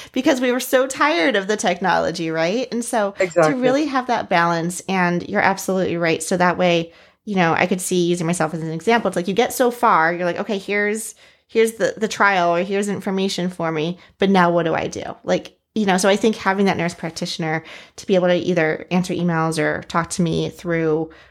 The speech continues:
Speaker 1: you know, next steps or what I could expect is super helpful and very, um,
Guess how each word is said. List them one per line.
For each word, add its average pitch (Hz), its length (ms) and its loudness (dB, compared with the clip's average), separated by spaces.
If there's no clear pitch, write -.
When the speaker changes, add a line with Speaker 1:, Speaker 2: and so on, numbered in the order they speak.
Speaker 1:
you 185 100 2
know, 165 60 4
next 165 320 -2
steps 208 460 0
or 165 60 2
what 151 100 0
I 156 80 -2
could 165 120 -12
expect 180 580 -4
is 175 140 -4
super 180 460 -4
helpful 147 400 -4
and 165 180 -2
very, 170 560 -2
um, 160 360 -4